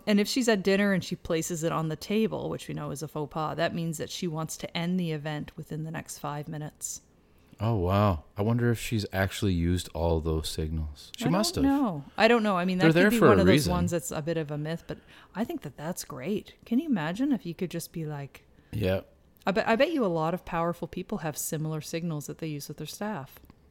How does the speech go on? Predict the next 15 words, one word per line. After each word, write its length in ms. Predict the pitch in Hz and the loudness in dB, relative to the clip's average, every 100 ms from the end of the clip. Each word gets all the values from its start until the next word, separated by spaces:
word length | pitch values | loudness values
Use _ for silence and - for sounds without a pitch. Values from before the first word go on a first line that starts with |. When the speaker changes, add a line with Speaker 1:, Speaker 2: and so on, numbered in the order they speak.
| - | -6
Speaker 2:
I'll 80 | 101 | 6
pay 160 | 131 | 8
attention 460 | 127 131 123 - 127 | 8 6 4 4 4
to 180 | 120 90 | 4 2
it 100 | 65 | 2
when 220 | 87 85 | 2 2
we're 180 | 85 87 | 4 4
out 220 | 90 - | 4 2
with 120 | 82 | -4
your 100 | 87 | -4
purse 360 | - 98 98 - | 0 0 0 -2
next 220 | 82 - | -6 -4
time. 260 | 80 73 78 - _ _ _ _ - - - - - - | -4 -4 -8 -14 _ _ _ _ -20 -20 -20 -4 -4 0
You 100 | 85 | 0
know, 220 | 85 | 0